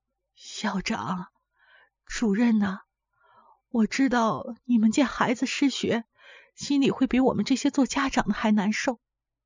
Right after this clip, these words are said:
可学校又实在太穷了，你们这个家难当啊。我”老太太说着，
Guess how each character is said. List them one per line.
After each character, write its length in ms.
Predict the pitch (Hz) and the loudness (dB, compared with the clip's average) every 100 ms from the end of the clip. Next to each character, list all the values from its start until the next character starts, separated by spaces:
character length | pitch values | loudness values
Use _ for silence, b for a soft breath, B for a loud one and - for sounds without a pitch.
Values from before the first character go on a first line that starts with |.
| _ _ _ _ _ | _ _ _ _ _
可 180 | - - | -12 -8
学 240 | 180 - 220 | -6 -2 -2
校 260 | - 208 - b b b b b | -2 -6 -8 b b b b b
又 100 | 269 | -2
实 220 | - 240 | 0 -2
在 140 | 233 | -2
太 340 | 240 - 311 233 | -4 -2 0 0
穷 300 | - - 143 | 0 -4 -4
了， 120 | 185 _ _ _ b - | -8 _ _ _ b -2
你 120 | 302 | 0
们 140 | 254 | 2
这 120 | 247 | 0
个 120 | 262 226 | 0 -2
家 400 | - 240 226 - _ _ _ _ _ | -2 -4 -6 -14 _ _ _ _ _
难 300 | 214 208 233 | -4 -4 -2
当 380 | 233 240 233 220 | -2 -2 -2 0
啊。 120 | 220 - _ _ _ _ _ _ _ | -2 -4 _ _ _ _ _ _ _
我” 280 | - 269 262 - _ _ _ _ _ _ _ _ _ - | -6 -4 -4 -8 _ _ _ _ _ _ _ _ _ 4
老 220 | 311 285 | 10 10
太 180 | 285 359 | 10 6
太 140 | 247 | 6
说 280 | 214 330 359 | 6 8 8
着， 200 | 320 175 | 8 2